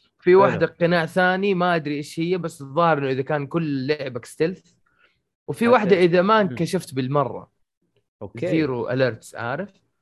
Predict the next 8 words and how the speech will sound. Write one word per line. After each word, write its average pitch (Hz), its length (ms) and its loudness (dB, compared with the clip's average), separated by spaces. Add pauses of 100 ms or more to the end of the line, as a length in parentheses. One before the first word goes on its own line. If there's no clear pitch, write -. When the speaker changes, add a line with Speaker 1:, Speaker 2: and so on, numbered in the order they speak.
(240)
Speaker 1:
فاللعب 165 460 2
مرة 160 360 -2
مهم، 131 380 -6
يعني 110 460 -8 (400)
النمط 131 480 0
وكذا 117 480 -4
مرة 120 300 -4
مهم. 104 280 -12